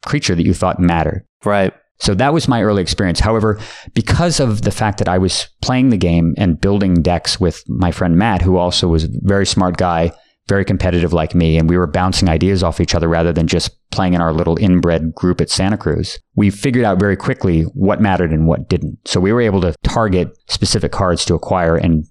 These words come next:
Speaker 1: get them off people in trade for relatively modest prices. I remember trading Icy Manipulators, that four mana artifact, which
Speaker 2: Yes.
Speaker 1: is a piece of junk that's been reprinted a million times, for Demonic Tutors,
Speaker 2: Uh-huh.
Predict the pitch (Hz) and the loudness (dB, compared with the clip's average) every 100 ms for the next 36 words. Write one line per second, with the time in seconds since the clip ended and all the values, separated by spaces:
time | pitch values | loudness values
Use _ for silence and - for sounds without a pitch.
0 | - 104 - 90 82 - 95 85 80 - | -6 -4 -2 -2 -2 -2 -2 0 0 0
1 | 127 95 85 - 87 82 87 87 - 78 | 0 0 -2 -2 0 0 0 0 -2 0
2 | 82 78 - 92 87 - - 95 85 - | 0 0 -2 0 0 -2 -4 -4 -2 0
3 | 87 95 95 90 - 101 90 90 98 92 | 0 2 0 0 -2 -2 0 0 0 0
4 | 95 85 90 92 82 69 69 - - _ | 2 2 2 0 0 0 -4 -8 -14 _
5 | - 82 - 95 87 80 71 87 - 92 | -4 -4 -2 0 2 0 0 -2 -2 -4
6 | 90 - _ _ - - 113 117 85 120 | -4 -10 _ _ -6 -2 0 0 0 -2
7 | 98 85 85 85 80 - 85 82 90 85 | 0 0 0 0 -2 -2 0 0 0 0
8 | 82 82 80 80 82 - 92 95 92 87 | 2 2 0 0 -2 -2 -2 0 0 -2
9 | - 127 76 73 - 98 95 | -2 -2 -2 -2 -4 -2 -2